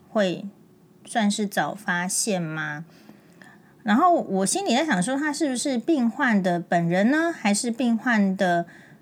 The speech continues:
呃，家属呢？不知道。好，然后呢，他就问了这个问题。后来我觉得，其实他给我的感觉是他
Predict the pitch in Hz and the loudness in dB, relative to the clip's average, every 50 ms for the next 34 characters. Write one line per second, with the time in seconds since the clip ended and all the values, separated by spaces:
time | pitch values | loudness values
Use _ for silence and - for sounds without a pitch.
0 | _ _ - - 185 180 180 175 175 - 311 330 392 403 - - 220 185 180 180 | _ _ -4 -2 0 0 0 -2 -2 0 0 0 0 0 0 0 2 2 2 2
1 | 185 180 180 185 285 - - 320 285 339 311 214 156 151 - - - - - - | 2 0 0 -2 -2 -2 -2 -2 0 0 2 2 0 -2 -6 -10 -18 -20 -20 -20
2 | - - - 226 185 - - - - - 233 247 - 359 370 349 311 262 240 220 | -12 -4 -2 -2 -2 -2 -4 -8 -6 -4 -4 -2 0 2 2 2 2 2 2 0
3 | 226 233 277 302 285 311 294 294 302 285 247 208 185 180 175 220 202 196 196 214 | 0 0 -2 -2 0 0 2 2 2 2 2 2 0 0 -2 -2 0 0 0 0
4 | 214 208 190 180 185 - - 381 349 311 254 208 180 175 175 170 - - 180 190 | 0 0 0 -2 -2 0 2 2 4 4 4 2 2 0 -2 -4 -4 -2 0 0
5 | 220 214 233 220 214 226 262 - - - - - - - - - - - - 277 | 2 2 2 2 2 0 -2 -8 -14 -20 -20 -20 -20 -20 -20 -12 -8 -4 -2 -2
6 | 254 - 294 277 262 311 302 285 277 226 208 185 175 175 - 175 151 156 151 - | -2 -2 -2 -2 -2 -2 -2 0 0 2 2 2 0 0 -2 -4 -4 -6 -6 -6
7 | 160 165 170 - - 208 196 202 - - - 220 202 190 190 190 190 196 208 | -4 -4 -4 -4 -4 -4 -4 -6 -8 -6 -4 -2 0 0 0 0 0 -2 -4